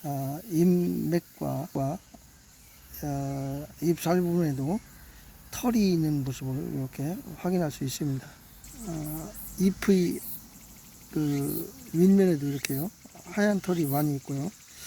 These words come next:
이 거치마다, 아, 이렇게 혹처럼 이렇게, 아, 초록색 돌기가 이렇게 나와 있는 모습을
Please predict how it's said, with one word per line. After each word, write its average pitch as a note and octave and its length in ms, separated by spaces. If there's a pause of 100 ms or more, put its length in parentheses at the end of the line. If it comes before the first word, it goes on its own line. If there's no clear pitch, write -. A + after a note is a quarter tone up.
(520)
이 C#3+ 180
거치마다, D#3 1080 (540)
아, D3 140
이렇게 C#3 320
혹처럼 F#3+ 720
이렇게, D3+ 340 (1200)
아, C3 220
초록색 A3 560
돌기가 C#3+ 920
이렇게 C3 200
나와 C3+ 340
있는 C#3 640
모습을 C#3+ 440